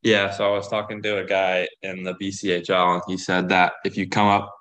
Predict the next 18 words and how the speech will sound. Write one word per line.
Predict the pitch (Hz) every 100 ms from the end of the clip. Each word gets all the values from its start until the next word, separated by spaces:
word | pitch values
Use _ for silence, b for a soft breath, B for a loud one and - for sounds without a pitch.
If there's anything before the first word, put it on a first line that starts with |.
| _
play | 104 98
a |
couple | 95 101 101
years, | 98 95 98 98 98 - - _ _ _ -
and | 92
we'll | 90 90
get | 90 - -
ya, | 90 87 90 _ _ _ -
we'll | 92
get | 92 -
you |
signed | 80 92 90 87 87
on. | 87 87 85 - _ _ _ _ _ _ _ _ _ - _
So | 98
I'll | 90 90
probably | 95 90 85
do | 85
that | 85 85